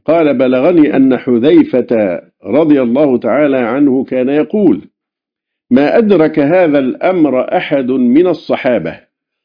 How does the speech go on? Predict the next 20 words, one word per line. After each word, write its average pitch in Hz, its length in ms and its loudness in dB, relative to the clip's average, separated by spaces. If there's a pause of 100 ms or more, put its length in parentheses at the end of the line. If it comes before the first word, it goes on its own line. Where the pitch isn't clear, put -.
(380)
إلا 139 480 2
قد 160 300 -2
اشترى 143 1000 -2
بعض 139 540 0
دينه 175 760 2 (520)
ببعض." 131 460 0 (960)
قالوا: 143 540 2
"وأنت؟" 156 380 -2 (1040)
قال: 147 340 2
"وأنا 135 520 2
والله 120 640 0 (640)
إني 131 340 4
لأدخل 139 760 0
على 127 540 0
أحدهم 120 840 0 (1300)
وليس 170 480 2
أحد 160 400 0
إلا 151 500 2
فيه 151 340 2
محاسن 165 1000 0